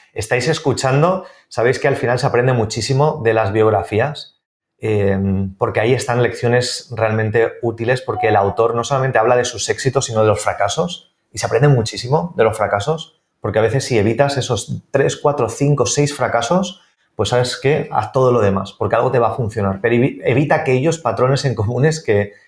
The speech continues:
que son fracasos, y la mayoría de las veces esos errores los cometemos todos, ¿sí?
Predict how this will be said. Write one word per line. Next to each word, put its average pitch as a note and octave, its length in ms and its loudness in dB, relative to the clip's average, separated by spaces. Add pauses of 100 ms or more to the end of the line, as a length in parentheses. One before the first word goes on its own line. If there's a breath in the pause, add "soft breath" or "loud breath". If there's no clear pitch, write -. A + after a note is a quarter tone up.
(600 loud breath)
que C3 100 -2
son D3 160 2
fracasos, F3+ 560 0
y C3 80 -2
la B2 80 2
mayoría B2 360 4
de F3 60 4
las C3 220 0
veces D3 260 0
esos D3 260 -4
errores D3 260 2
los D3+ 100 0
cometemos C3 560 -2
todos, A#2 560 0
¿sí? - 180 -4